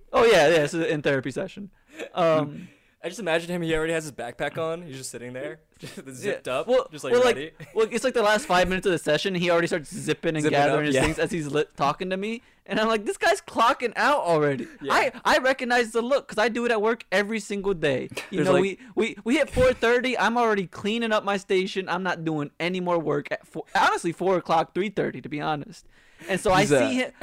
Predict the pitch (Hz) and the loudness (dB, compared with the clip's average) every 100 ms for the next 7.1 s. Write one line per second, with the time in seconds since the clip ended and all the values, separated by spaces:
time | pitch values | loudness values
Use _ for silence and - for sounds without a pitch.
0 | 170 170 196 - 247 240 240 202 185 175 | -2 0 0 -2 -2 -2 -2 0 2 4
1 | 160 160 170 170 180 196 175 - _ 403 | 4 0 -2 -4 -2 -2 -2 -4 _ -10
2 | 427 466 453 - 440 453 349 254 440 392 | -6 -4 -4 -6 -6 -4 -2 0 2 2
3 | 123 233 247 247 294 277 381 370 - - | 0 -2 0 -2 -2 -2 -2 0 0 0
4 | 254 247 403 180 147 208 185 226 156 - | 0 -2 0 0 0 -2 -10 -10 -12 -12
5 | - _ - 160 156 - 165 156 151 147 | -16 _ -6 0 0 2 0 0 -4 -8
6 | - 120 120 131 127 120 117 117 131 139 | -8 -4 -2 -2 -4 -8 -8 -6 -4 -4
7 | - | -6